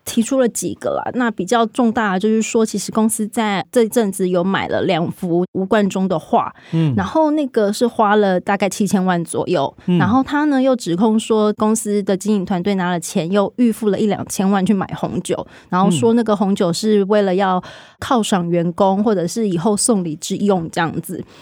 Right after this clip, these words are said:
Speaker 2: 嗯。
Speaker 1: 然后对龙邦来讲，他们会觉得说，诶，你去年公司本业亏钱呢，
Speaker 2: 嗯。
Speaker 1: 然后你不是说你卖了全家之后要把这个钱拿来专注在本业上吗？然后还有调整公司的财务结构，
Speaker 2: 嗯。
Speaker 1: 但是却都没有做到，然后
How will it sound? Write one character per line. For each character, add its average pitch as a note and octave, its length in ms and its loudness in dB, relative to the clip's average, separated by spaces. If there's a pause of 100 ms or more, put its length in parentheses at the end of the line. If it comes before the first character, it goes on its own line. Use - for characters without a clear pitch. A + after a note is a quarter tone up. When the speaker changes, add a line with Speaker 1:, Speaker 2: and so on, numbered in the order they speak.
(100)
Speaker 2:
嗯。 D#3 100 4
Speaker 1:
然 C#3+ 80 2
后 C#4 220 2
对 B3 380 4
龙 G3+ 180 2
邦 A#3+ 160 0
来 G#3 100 0
讲， - 160 -2
他 A3 120 -2
们 B3 140 2
会 A#3+ 100 4
觉 A3+ 100 -2
得 G#3 80 2
说， A3+ 220 -4
诶， - 180 -6 (220)
你 G#3+ 100 0
去 F4+ 300 0
年 B3 200 4
公 C4+ 160 2
司 C#4 140 0
本 G3 260 0
业 A3+ 120 2
亏 A3+ 260 2
钱 G#3 320 0
呢， - 80 -4 (220)
Speaker 2:
嗯。 E3+ 80 2
Speaker 1:
然 D3+ 80 2
后 B3 220 2
你 G#3 140 2
不 G3+ 140 0
是 C4 140 -2
说 B3+ 120 0
你 G#3 120 2
卖 A#3 160 2
了 G#3 100 2
全 G3 200 -2
家 G3+ 180 0
之 G#3+ 160 -2
后 G3 180 2
要 G#3+ 100 2
把 D#3 160 -4
这 F3 80 -2
个 G3 80 0
钱 F#3 320 -2
拿 F3 80 0
来 F3 120 0
专 G3 160 0
注 G#3 100 0
在 G3 120 2
本 F#3 240 -4
业 F3 180 0
上 F3 200 0
吗？ D#3 220 -6 (220)
然 F3+ 120 0
后 G3+ 100 4
还 E3+ 140 0
有 F#3+ 140 2
调 F3 220 0
整 F3+ 260 -4
公 F#3+ 140 2
司 F#3+ 100 -2
的 F#3+ 80 2
财 D#3 220 -6
务 F#3 160 2
结 - 240 -8
构， - 260 0
Speaker 2:
嗯。 - 140 -20
Speaker 1:
但 A3+ 140 2
是 A#3+ 400 2
却 A3 260 0
都 F#3+ 180 2
没 F#3+ 120 2
有 F3+ 160 -2
做 D#3 280 -2
到， D#3+ 180 -2
然 F3 120 -2
后 G3+ 160 2